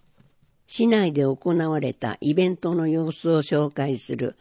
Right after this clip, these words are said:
出来事、市からのお知らせを伝える特集お知らせなどのコーナーで構成された三十分間の番組です。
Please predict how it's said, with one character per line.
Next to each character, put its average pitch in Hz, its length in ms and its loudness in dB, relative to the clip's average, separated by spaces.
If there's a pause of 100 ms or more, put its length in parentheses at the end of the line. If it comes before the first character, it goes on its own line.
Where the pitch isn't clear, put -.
(140)
出 143 180 0
来 170 220 -4
事、 123 460 -8 (800)
市 208 260 -2
か 180 160 -2
ら 147 180 2
の 131 300 -2
お 143 80 -4
知 165 160 -2
ら 180 140 0
せ 156 180 -2
を 147 160 -2
伝 147 460 -4
え 131 40 -2
る 131 220 -6 (300)
特 147 280 -4
集 156 520 0
お 135 100 -4
知 151 180 -6
ら 139 160 -2
せ 131 320 -6 (140)
な 180 160 2
ど 170 160 -2
の 131 160 -2
コ 147 220 -2
ー 139 40 0
ナ 120 220 -2
ー 107 40 -8
で 92 220 -10 (220)
構 156 220 0
成 147 240 -2
さ 135 180 -6
れ 117 140 -6
た - 240 -8 (400)
三 175 260 0
十 180 160 -4
分 151 320 -2
間 123 280 -4
の 107 140 -6
番 123 320 -6
組 123 300 -2
で 107 180 -6
す。 - 200 -20